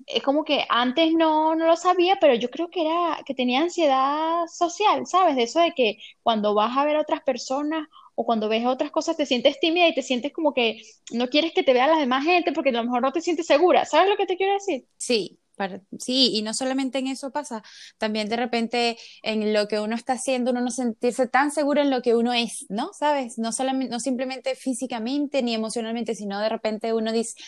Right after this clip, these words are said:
Speaker 2: ve a otras personas y dice, "Guau, no quiero que me vean", ¿sabes? Porque no quiero, no quiero que me pregunten qué hago yo, no quiero que me pregunten,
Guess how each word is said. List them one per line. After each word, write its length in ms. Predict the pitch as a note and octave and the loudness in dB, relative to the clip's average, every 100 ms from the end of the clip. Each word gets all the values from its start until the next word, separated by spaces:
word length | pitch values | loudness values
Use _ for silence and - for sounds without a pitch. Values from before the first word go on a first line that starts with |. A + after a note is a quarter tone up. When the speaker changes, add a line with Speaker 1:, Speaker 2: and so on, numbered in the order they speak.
| - | -10
Speaker 2:
ve 160 | G#3 A3+ | 4 6
a 140 | B3 | 6
otras 220 | C4 C#4+ | 4 0
personas 340 | C#4 A#3+ C#4+ C#4+ | -2 -6 -4 -4
y 80 | C4 | -4
dice, 340 | B3 A#3+ G#3 - - _ | -4 -8 -10 -16 -20 _
"Guau, 440 | A3+ G#3 C#4 C#4 A#3+ | -10 -6 -4 -2 -2
no 140 | A3+ | -2
quiero 180 | - C#4 | -2 0
que 80 | E4+ | 0
me 120 | D4+ | 0
vean", 300 | G4 D#4 C4+ | 0 0 0
¿sabes? 220 | D#4+ D4 | 0 -2
Porque 240 | A3+ A3 A3 | -2 -4 -4
no 120 | A3 | -6
quiero, 360 | - C4+ D4+ D#4 - - - | -4 0 0 -2 -12 -20 -6
no 160 | A#3+ | -4
quiero 220 | A#3+ C#4 D#4 | 0 0 0
que 80 | |
me 120 | E4 C#4 | 0 2
pregunten 520 | A#3 A#3 B3+ D#4+ D4 | 2 2 0 -2 -2
qué 120 | D#4 | -2
hago 220 | D#4 D#4 | -4 -4
yo, 320 | D4 D#4+ F#4 | -2 0 0
no 140 | B3 A#3 | -2 -4
quiero 200 | C4+ C#4+ | -4 -4
que 100 | D4+ | -4
me 120 | C#4 | -4
pregunten, 760 | A3 A#3 A#3+ A#3 D4 C#4+ B3+ | -4 -2 -2 -2 -2 -2 -4